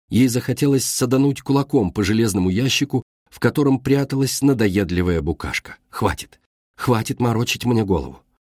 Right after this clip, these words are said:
«Почему ты поверила, что Эрик на такое способен? Учитывая все, что я о нем знаю,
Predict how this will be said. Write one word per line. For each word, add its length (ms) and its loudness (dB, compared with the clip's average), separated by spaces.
«Почему 460 0
ты 140 0
поверила, 560 2
что 360 -2
Эрик 380 2
на 100 2
такое 440 0
способен? 580 -6
Учитывая 580 2
все, 300 0
что 180 -4
я 300 2
о 80 2
нем 240 2
знаю, 540 0